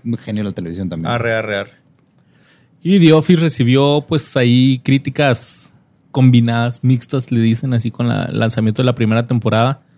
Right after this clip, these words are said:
Speaker 3: Porque, pues, unos decían que era muy parecida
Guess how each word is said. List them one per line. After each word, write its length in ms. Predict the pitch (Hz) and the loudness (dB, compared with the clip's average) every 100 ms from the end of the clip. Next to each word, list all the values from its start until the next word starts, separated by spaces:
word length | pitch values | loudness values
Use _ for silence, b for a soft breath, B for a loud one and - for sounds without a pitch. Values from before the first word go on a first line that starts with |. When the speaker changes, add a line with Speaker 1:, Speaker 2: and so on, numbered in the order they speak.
| b b b b b _ | b b b b b _
Speaker 3:
Porque, 920 | 120 117 - 117 113 110 107 98 - _ _ _ _ _ _ - | 0 0 2 4 4 4 2 0 -2 _ _ _ _ _ _ -12
pues, 240 | - 139 - | 0 0 4
unos 200 | 170 185 | 4 4
decían 240 | 175 160 | 4 2
que 80 | 165 | 2
era 80 | 170 | 2
muy 140 | 175 | 2
parecida 720 | 156 165 170 143 160 185 196 | 2 2 2 4 2 2 -2